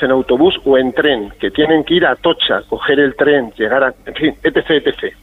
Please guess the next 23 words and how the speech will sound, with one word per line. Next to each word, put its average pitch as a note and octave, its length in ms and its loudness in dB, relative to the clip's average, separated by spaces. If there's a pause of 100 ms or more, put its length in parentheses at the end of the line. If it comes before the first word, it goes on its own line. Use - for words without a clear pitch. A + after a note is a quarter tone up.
(140)
Eso - 180 -2
lo C#3+ 100 2
hace - 140 -2
siempre D#3 360 0
el C#3+ 60 2
Madrid. C3+ 380 0
Ha A#2 80 0
ido A#2 240 2
a A2 120 0
León G3 440 0 (640)
en, B2 480 0
en B2+ 140 0
avión, G3 480 2
ha B2+ 120 0
ido C3 220 2
a A2+ 60 -2 (100)
Salamanca D#3 760 0 (280)
en - 100 -8
avión, G3 460 2 (420)
ha C#3+ 140 2
ido C#3+ 200 6
a B2 60 2
Valladolid. D3+ 540 2